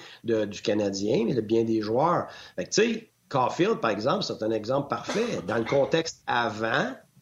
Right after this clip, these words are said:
Martin Saint-Louis, où le, on avait, les gardiens de but avaient de la difficulté, où c'était, il y avait une atmosphère lourde, c'était pas un bon environnement pour lui.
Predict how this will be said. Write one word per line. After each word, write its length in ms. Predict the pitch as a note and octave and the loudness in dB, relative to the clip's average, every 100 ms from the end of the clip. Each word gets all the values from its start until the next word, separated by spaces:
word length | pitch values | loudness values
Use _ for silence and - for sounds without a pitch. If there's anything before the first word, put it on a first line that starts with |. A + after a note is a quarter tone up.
| _ _ - | _ _ -6
Martin 340 | A2+ - C#3 | -4 0 2
Saint-Louis, 680 | B2+ C#3 C3 A2+ A2 D3 A#3 | 4 2 2 0 0 0 2
où 300 | G3+ B2 C3 | 2 0 0
le, 220 | B2 A2+ | 0 0
on 120 | G#2+ | 0
avait, 180 | G#2+ A2 | -2 -2
les 140 | A2 A2+ | -2 -2
gardiens 360 | B2 A#2 B2+ | -2 0 -2
de 60 | A#2 | 0
but 80 | D3 | 0
avaient 120 | A#2+ | 0
de 40 | |
la 60 | A2+ | -2
difficulté, 800 | - - B2 A2+ C3 C3 F3 G#3 | -4 -6 -8 -6 -2 2 2 0
où 140 | D3 | -2
c'était, 200 | A#2 C3+ | -2 -2
il 60 | A#2+ | 0
y 20 | |
avait 140 | A#2 | 0
une 100 | A#2 | 0
atmosphère 600 | A#2 C#3+ A2+ - B2+ A2+ | 0 -2 -4 -2 -2 0
lourde, 400 | A2 C3 G#3+ D#4 | 2 2 2 0
c'était 200 | D#3+ - | -4 -6
pas 200 | C3+ B3 | -2 0
un 20 | C4 | 0
bon 180 | G#3 G3 | 0 0
environnement 480 | E3 D3+ D3 D3+ | 0 0 0 0
pour 140 | D3 D3 | -2 -4
lui. 340 | D3 C#3 D3+ | -2 -4 -6